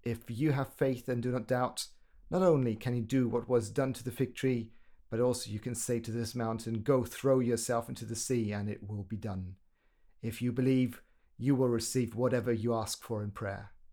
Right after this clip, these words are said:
So basically, what we have here is a spoiled brat who got almost almighty powers from his father, throwing a tantrum because for once he didn't get his will. Classic rich kid.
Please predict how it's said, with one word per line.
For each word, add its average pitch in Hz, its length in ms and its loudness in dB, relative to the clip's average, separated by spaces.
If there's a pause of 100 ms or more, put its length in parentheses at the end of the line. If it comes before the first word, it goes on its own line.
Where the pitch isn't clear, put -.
(1500)
So 175 160 2
basically, 127 500 2
what 110 220 -2
we 123 100 -2
have 117 240 -2
here 127 200 0
is 135 140 -4
a 139 60 -2
spoiled 156 580 0
brat - 480 0 (100)
who 139 120 -4
got 143 260 4
almost 151 540 0 (160)
almighty 131 500 4
powers 113 480 -2
from - 240 -4
his 110 160 -2
father, 123 460 0 (320)
throwing 190 400 4
a 113 60 4
tantrum 131 520 0
because 117 340 0
for - 180 -2
once 127 340 -2
he 117 100 -2
didn't 110 300 -2
get 113 160 -4
his 101 240 -8
will. 95 320 -6 (520)
Classic - 640 -6
rich - 360 -6
kid. 101 320 -6